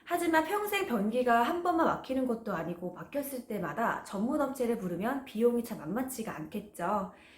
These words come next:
그래서 오늘은 변기가 막혔을 때 어떻게 뚫어야 하는지 알려드려 보도록 하겠습니다. 우선은 장비를 하나 구매하셔야 하는데요. 인터넷이나 동네 철물점에서 이렇게 생긴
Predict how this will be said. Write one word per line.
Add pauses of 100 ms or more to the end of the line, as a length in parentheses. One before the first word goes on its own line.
(140)
그래서
오늘은 (160)
변기가
막혔을
때 (120)
어떻게
뚫어야
하는지
알려드려
보도록
하겠습니다. (1900)
우선은
장비를
하나
구매하셔야
하는데요. (260)
인터넷이나
동네
철물점에서
이렇게
생긴